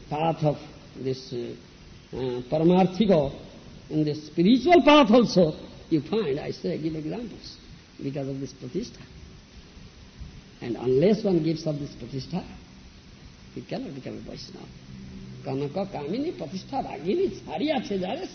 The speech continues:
Seisma Vaishnava. He is Vaishnava. Giving up Kanaka, Kamini and Pratishtha. You understand?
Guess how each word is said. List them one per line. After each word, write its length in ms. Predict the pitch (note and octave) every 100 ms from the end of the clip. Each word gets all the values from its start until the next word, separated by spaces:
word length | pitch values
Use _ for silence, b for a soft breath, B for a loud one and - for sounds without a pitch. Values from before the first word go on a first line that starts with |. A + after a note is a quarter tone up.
| -
Seisma 460 | G3+ D#4 - A3
Vaishnava. 500 | D3+ C#3+ - C#3+ C3+ - - - -
He 80 | A3+
is 220 | F#4+ D4+
Vaishnava. 380 | - - - - - - - - F#2 A#2
Giving 240 | F#3 A#3+
up 140 | G#3 C3
Kanaka, 460 | F3 D#4 F#4+ A4 -
Kamini 480 | G3 B3 F4 A4 -
and 80 | F4
Pratishtha. 420 | B2 C3 - - - - - - - - - - - - - - - -
You 100 | B2+
understand? 380 | D3 - -